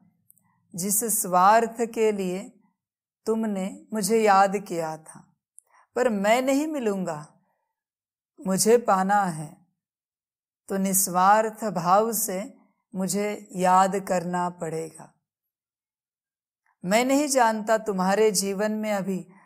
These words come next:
सुख चल रहा है लौकिक रूप से या दुख चल रहा है, उसका और मेरा कोई लेना देना नहीं है,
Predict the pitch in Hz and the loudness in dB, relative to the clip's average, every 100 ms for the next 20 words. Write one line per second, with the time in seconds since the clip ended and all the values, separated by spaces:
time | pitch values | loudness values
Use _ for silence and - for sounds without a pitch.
0 | _ - - 226 240 233 226 220 202 185 | _ -4 -2 -2 -2 0 0 0 0 -2
1 | 180 196 196 170 151 147 _ _ _ - | 0 0 0 -4 -10 -14 _ _ _ -2
2 | 185 202 202 226 226 202 202 196 - 185 | 2 2 0 -6 -2 0 0 -2 -6 -8
3 | - _ _ _ _ 208 240 214 240 247 | -12 _ _ _ _ -2 0 2 0 0
4 | 240 226 214 196 185 156 156 143 135 _ | 0 0 0 -2 -4 -4 -8 -12 -18 _
5 | _ _ _ _ _ _ _ _ _ - | _ _ _ _ _ _ _ _ _ -8
6 | 220 214 - 240 226 - 202 214 202 208 | -4 -2 2 2 2 0 -2 0 -2 0
7 | 214 214 214 214 202 196 196 196 196 202 | 0 0 -2 -2 -2 0 0 0 0 0
8 | 196 180 165 160 147 147 | -2 -4 -8 -10 -14 -20